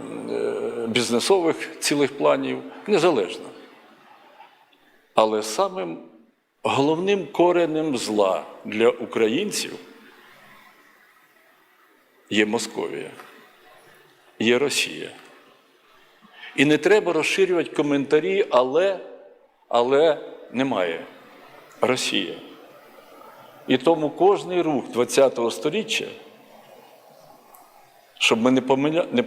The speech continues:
не помилялись на сьогодні, свій політичний рух починав із гасла, короткого і дуже простого:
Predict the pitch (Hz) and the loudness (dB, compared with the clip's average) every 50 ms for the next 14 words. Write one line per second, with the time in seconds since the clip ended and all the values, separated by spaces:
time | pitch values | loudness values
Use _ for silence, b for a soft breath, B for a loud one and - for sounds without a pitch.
0 | - - - 123 123 - 123 120 127 135 135 139 135 123 113 110 - - - 101 | -2 -4 -2 -2 0 0 0 2 2 4 4 4 4 4 2 -2 -4 -6 -8 -6
1 | - - 113 107 151 190 170 131 - - - - - - - - - _ _ B | -4 -4 -2 0 0 0 0 -2 -8 -14 -14 -16 -20 -20 -20 -20 -20 _ _ B
2 | B B B B B B B B B B B B B B - _ _ _ _ _ | B B B B B B B B B B B B B B -20 _ _ _ _ _
3 | _ _ _ _ - _ _ _ _ _ _ _ _ B B B B B B B | _ _ _ _ -20 _ _ _ _ _ _ _ _ B B B B B B B
4 | B B B B B _ - - - - 175 196 165 - 175 151 147 143 - 220 | B B B B B _ -2 -2 2 4 4 2 4 4 2 2 2 0 0 -2
5 | 220 - - - 156 139 131 117 - - - - 127 - - 147 160 180 196 214 | -2 -2 0 2 2 2 2 0 -2 -2 -2 0 0 2 0 0 2 2 4 4
6 | 208 190 185 175 - - - - - 139 131 127 123 - 117 110 - - - 113 | 4 2 -2 -6 -10 -16 -18 -6 -4 -2 -2 -2 0 2 2 2 2 -2 -8 -8
7 | 110 104 - - - - - _ _ _ _ _ _ _ _ _ - - - - | -10 -10 -14 -20 -20 -20 -20 _ _ _ _ _ _ _ _ _ -20 -20 -10 0
8 | - 123 123 139 170 170 - - - 175 156 175 165 165 - - - - - - | 2 4 6 6 4 2 -2 -2 -2 -2 0 -2 -4 -6 -10 -16 -20 -20 -20 -20
9 | - _ _ _ _ - - 120 113 107 117 135 120 113 135 139 135 - - 120 | -20 _ _ _ _ -2 -2 -2 0 0 -2 -2 0 0 -2 -4 -2 -4 -4 -4
10 | - - - - 92 - - | -4 -4 -8 -8 -10 -10 -12